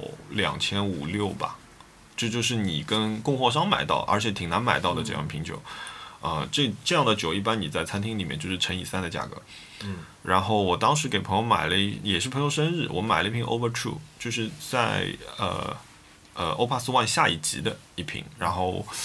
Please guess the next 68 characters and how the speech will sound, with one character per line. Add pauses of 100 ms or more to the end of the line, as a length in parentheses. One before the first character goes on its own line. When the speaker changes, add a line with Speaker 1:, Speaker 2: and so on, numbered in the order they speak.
(320)
Speaker 1:
当
时
记
得
买
应
该
是
一
千
六
百
块
钱
左
右
吧，
就
是 (460)
我
觉
得 (840)
一
瓶， (380)
对
于
我
来
说
这
个
瓶
酒
是
挺
贵
的。 (160)
Speaker 2:
嗯。
Speaker 1:
然
后
我
觉
得
这
样
的
酒
其
实
还
是
要
在
特
殊
的
纪
念
意
义
的
情
况
下
才
去
喝
的。